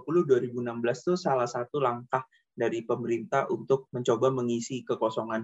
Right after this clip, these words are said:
hukum kali ya, eh, terkait dengan peraturan, eh, terkait dengan pengaturan seputar perlindungan data pribadi gitu. Memang sejauh ini juga, eh, beberapa institusi pemerintahan, eh, itu juga sudah mengeluarkan,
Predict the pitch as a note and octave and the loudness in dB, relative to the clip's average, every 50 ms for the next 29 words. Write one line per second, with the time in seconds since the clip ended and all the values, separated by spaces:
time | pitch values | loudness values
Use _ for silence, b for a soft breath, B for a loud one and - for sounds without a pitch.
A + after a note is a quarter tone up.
0 | B2+ B2+ A#2+ - - C#3 C#3 A#2+ G#2+ G#2+ G#2+ G#2 F#2+ G#2+ C3 D3+ _ _ _ _ | -4 -6 -6 -2 -2 -2 -2 -2 -4 -6 -6 -6 -6 -6 -8 -8 _ _ _ _
1 | _ _ - A2 A2 A#2 A2 G#2+ G#2+ A2 - - - - _ _ _ _ _ _ | _ _ -6 -2 0 0 2 2 0 0 -2 -4 -8 -12 _ _ _ _ _ _
2 | _ _ _ _ _ _ - A#2 - - - A2 A#2 A#2+ - B2 A#2+ B2 B2+ B2+ | _ _ _ _ _ _ -6 -6 -4 0 0 0 0 0 -2 -4 -4 -4 -4 -6
3 | - _ _ _ - A2+ A2+ A2+ A2+ - A#2 A2 A#2 B2 C3 C3 C3 C#3 C#3+ - | -10 _ _ _ -6 -2 -2 -2 -2 -2 -2 0 2 0 0 0 -4 -8 -8 -8
4 | - G#2 - - - - - - - - - A2 - - A2 A2+ A2+ A#2 A#2 A#2 | -6 -6 -6 -6 -8 -8 -8 -10 -10 -10 -10 -10 -6 -6 -6 -6 -6 -8 -10 -10
5 | A2+ - G#2 G#2+ - - A2 A#2 A#2+ C3+ - - - G#2 - A#2+ - - - G#2+ | -8 -8 -8 -8 -6 -6 -6 -6 -6 -8 -10 -12 -12 -10 -8 -8 -10 -10 -10 -12
6 | G#2 F2 G2 A2+ A2+ A#2 A2+ - A2+ G#2+ - A2+ G#2+ - G2+ - - - - - | -10 -8 -8 -8 -8 -8 -10 -12 -14 -14 -12 -12 -12 -12 -12 -14 -14 -16 -20 -18
7 | - - - - - - _ _ _ _ _ _ _ - A#2 C3 D3+ D3+ - - | -18 -14 -10 -10 -10 -10 _ _ _ _ _ _ _ -6 -2 -2 -2 -2 -2 2
8 | C3+ B2 A#2+ A2 A2+ B2+ D3 E3 D3+ C#3 B2+ A#2 - A#2 - - - _ _ _ | 4 6 6 6 4 0 0 -2 0 -2 0 2 4 4 4 4 0 _ _ _
9 | _ - - G#2+ A2 A#2 A2+ A2 A2+ A#2+ B2+ B2 B2 B2+ C3 C3 B2+ A#2+ A#2+ - | _ -8 -2 0 2 4 4 4 2 4 2 0 0 2 2 4 4 4 4 4
10 | - A#2+ A#2+ A#2+ A#2 A#2 A2+ A#2+ B2 - _ _ _ _ - D3 D3 D3 - C#3 | 4 6 8 8 8 6 6 4 0 -8 _ _ _ _ -8 -6 -6 -6 -8 -10
11 | - D3 C3 - - A2+ - B2+ C3 B2+ A#2+ B2+ B2 A#2+ A#2 A2 A2+ B2+ E3 G3 | -6 -6 -6 -6 -4 -2 -2 -2 0 0 -2 -2 -2 0 0 0 0 2 0 0
12 | G#3 G3+ G3 _ _ _ _ _ _ _ _ - B2+ A#2+ A#2+ A#2 - G#2+ - G3 | 0 -2 -4 _ _ _ _ _ _ _ _ -6 -2 -2 0 0 -2 0 2 2
13 | F#3+ D3+ C#3+ - A#2 A#2 C3 A#2+ B2+ D3+ E3 C#3 B2 B2 A#2+ A#2 A#2 A2+ D3 D3+ | 2 2 4 2 2 2 2 2 2 2 2 2 0 2 2 2 2 2 2 0
14 | D#3 D#3+ D#3+ D#3+ | 0 0 -6 -10